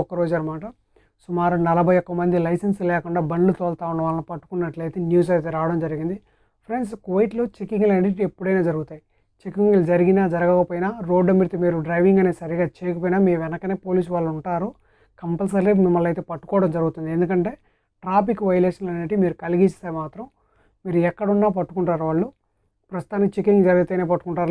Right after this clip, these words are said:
లేదంటే లేదనే మాత్రం ఆలోచించొద్దు. మీకు బాగా తెలుసు, కువైట్లో డ్రైవింగ్, డ్రైవింగ్ చేసే ప్రతి ఒక్కరికి తెలుసు అనమాట. మనం ఏమి ఒక్కరో మిస్టేక్ చేసినా కానీ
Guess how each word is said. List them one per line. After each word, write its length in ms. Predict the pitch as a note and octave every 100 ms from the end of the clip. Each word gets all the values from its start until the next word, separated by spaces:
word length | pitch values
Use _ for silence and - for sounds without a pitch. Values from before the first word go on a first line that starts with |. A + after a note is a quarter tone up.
| E3+
లేదంటే 240 | E3+ F3 E3
లేదనే 300 | F3 F3 F3 E3
మాత్రం 220 | E3 E3+ E3
ఆలోచించొద్దు. 520 | F3 F3+ E3 E3 D#3 C4 _ _ _ _ _ _
మీకు 240 | F3+ E3+ E3+ E3
బాగా 200 | F3 G3 G3
తెలుసు, 180 | F#3+ G3
కువైట్లో 340 | F#3+ F#3+ F#3 F#3 E3+
డ్రైవింగ్, 360 | F3 F3+ F3 G#3 D#3+
డ్రైవింగ్ 280 | F3+ G3 G3
చేసే 140 | F3 G3
ప్రతి 220 | F3 F#3+ F3
ఒక్కరికి 240 | G3 F3+
తెలుసు 160 | F3 D#3+
అనమాట. 240 | D#3+ D#3 F#3+ F3
మనం 140 | E3 E3+
ఏమి 120 | F#3 F#3
ఒక్కరో 240 | - F#3+ F#3+
మిస్టేక్ 320 | F3 - F#3 E3+
చేసినా 220 | F3 F#3 E3+
కానీ 120 | G3